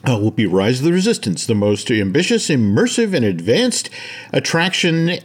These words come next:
ever imagined, which will place guests in the middle of a climatic battle between the First Order and the Resistance and will blur the lines between fantasy and reality.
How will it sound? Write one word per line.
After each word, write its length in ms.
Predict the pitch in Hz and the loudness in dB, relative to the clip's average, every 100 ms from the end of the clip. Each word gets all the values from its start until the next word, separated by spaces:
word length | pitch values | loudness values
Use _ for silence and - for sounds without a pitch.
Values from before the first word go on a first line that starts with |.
| - | 2
ever 400 | 262 170 98 98 | 2 4 2 2
imagined, 680 | 151 180 208 120 90 82 - - - - | 2 2 0 0 -2 -4 -8 -16 -20 -2
which 200 | 139 135 | 0 2
will 100 | 123 | -2
place 300 | - 196 226 | 0 -2 0
guests 220 | 175 185 | -2 0
in 80 | 123 | 0
the 40 | |
middle 200 | 104 175 | 2 0
of 40 | 147 | 0
a 80 | - | -4
climatic 540 | - 110 170 277 262 | -2 0 2 0 0
battle 240 | 180 165 | 0 2
between 300 | 156 135 127 | 0 0 0
the 80 | 92 | 0
First 280 | - 196 202 | 0 0 2
Order 200 | 160 151 | 2 4
and 100 | 143 | 2
the 60 | 123 | 2
Resistance 440 | 104 107 120 101 | 0 0 -2 -2
and 140 | 104 | 0
will 100 | 90 | 0
blur 300 | 80 123 262 | 0 2 2
the 80 | 254 | 2
lines 340 | 214 180 175 147 | 2 0 -2 -2
between 360 | 127 113 90 | -4 -2 -2
fantasy 380 | - 165 175 156 | -2 -2 0 0
and 100 | 147 | 0
reality. 440 | 120 107 80 64 | 0 0 -2 -6